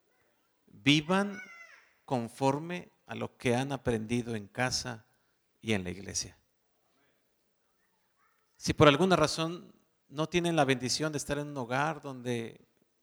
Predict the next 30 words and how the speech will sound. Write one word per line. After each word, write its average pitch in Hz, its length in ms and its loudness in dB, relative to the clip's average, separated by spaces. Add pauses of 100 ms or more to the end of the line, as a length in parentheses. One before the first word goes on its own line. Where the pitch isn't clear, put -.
(420)
se - 200 -8
practica 156 840 -2
lo 135 160 -6
que - 100 -10
el 113 80 -6
Señor 123 300 -6
Jesús 127 240 -10
nos 120 160 -10
ha 120 40 -8
enseñado, 139 580 -8 (1400)
fuiste 151 300 2
llamado 147 800 0
a 107 100 -10
ser 131 400 -2
puro 202 520 6 (460)
en 127 140 -12
cualquier 139 440 -2
circunstancia 127 680 -6
en 107 60 -8
la 98 100 -10
que - 80 -20
estés. - 480 -14 (2250)
Por 120 120 -4
favor, 110 420 0 (1400)
comprométete 123 720 -2
hoy 120 240 6
con - 260 -10
el 104 80 -6
Espíritu 123 420 -6
Santo 104 540 -8